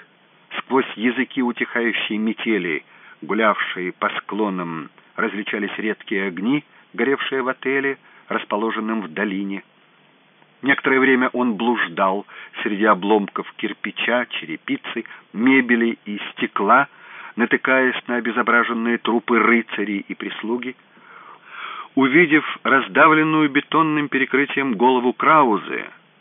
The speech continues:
и его смятый, с обломанным рогом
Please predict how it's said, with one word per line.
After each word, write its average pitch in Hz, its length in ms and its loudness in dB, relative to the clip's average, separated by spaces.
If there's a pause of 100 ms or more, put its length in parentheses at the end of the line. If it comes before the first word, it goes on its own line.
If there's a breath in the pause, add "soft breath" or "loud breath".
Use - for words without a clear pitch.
(200)
и 104 120 -2
его 110 240 4 (120)
смятый, 117 760 -2 (580)
с - 60 -4
обломанным 101 1200 0 (440)
рогом 95 720 2